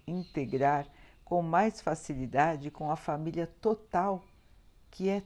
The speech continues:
toda a multidão, toda a humanidade?"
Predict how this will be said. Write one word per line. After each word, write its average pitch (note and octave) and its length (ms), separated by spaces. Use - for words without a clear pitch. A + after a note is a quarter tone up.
toda G3 360
a D#3+ 40
multidão, E3+ 840
toda F#3 320
a C#3 40
humanidade?" C#3+ 840